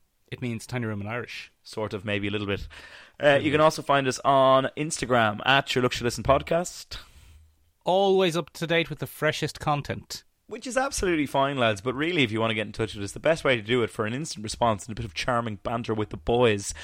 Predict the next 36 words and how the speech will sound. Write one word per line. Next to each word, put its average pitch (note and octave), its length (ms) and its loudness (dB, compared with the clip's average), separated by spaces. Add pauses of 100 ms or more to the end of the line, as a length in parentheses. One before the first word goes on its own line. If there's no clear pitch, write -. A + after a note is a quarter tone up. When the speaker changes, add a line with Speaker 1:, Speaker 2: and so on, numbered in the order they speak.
(180)
Speaker 2:
is D3+ 100 -8
to E3+ 80 -2
get F3 100 6
up F3+ 100 6
on F3+ 100 6
that F3 160 4
Discord, E3+ 460 4 (100)
baby. E3 840 2 (220)
Speaker 1:
Hop - 320 -2
up F#3 200 0
on F#3+ 160 4
it, E3+ 200 0
Benjamin. A#2+ 560 0
Um, C#3+ 320 2 (100)
Benjamin, F3 360 2
this F#3 200 0
week G3 200 0
on E3 180 2
the C#3+ 80 -2
Discord, D3 420 -2
we C3 120 -2
had C3 200 -2
some, B2 300 -4
uh, A2+ 340 0 (360)
some A#2+ 180 -6
very D#3 300 2
interesting A#2 420 -2
spoilers D3 1120 -2 (120)
for B2+ 600 0
Thor: C#3 440 0
Love C3 240 0
and B2 160 -4
Thunder. D3+ 420 -2 (680)
Speaker 2:
Oh, C#3+ 180 0
did G#3 200 -4
we? F#4 280 0